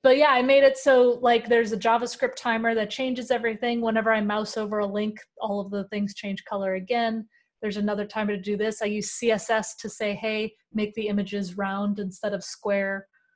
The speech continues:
Um, I'll use H T M L to actually add the text and then C S S to make it colorful. And so that, that's how they all work together,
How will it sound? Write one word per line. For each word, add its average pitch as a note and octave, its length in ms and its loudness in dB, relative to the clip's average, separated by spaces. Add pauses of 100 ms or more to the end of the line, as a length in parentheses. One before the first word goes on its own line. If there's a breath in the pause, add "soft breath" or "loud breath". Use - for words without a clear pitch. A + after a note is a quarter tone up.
(160)
Um, F#3+ 460 -4
I'll F#3+ 420 -4
use G3+ 240 -4
H - 380 -4
T A#3 80 -6
M G3 120 0
L F#3+ 160 -2
to - 140 -6
actually G3 500 -8
add F#3+ 220 -4
the G3 100 -6
text - 500 -10
and G3 100 -4
then F#3+ 120 -4
C G3 260 -6
S F#3+ 180 -6
S F#3 240 -10
to G3 140 -12
make F#3 220 -6
it F#3+ 140 -2 (360 soft breath)
colorful. F#3+ 680 -4 (320)
And G3+ 100 -6
so A3 180 0
that, A3 280 0
that's A#3+ 200 2
how D#4 240 4
they C4+ 140 6
all A3+ 260 4
work G#3+ 300 -4
together, F#3+ 540 -8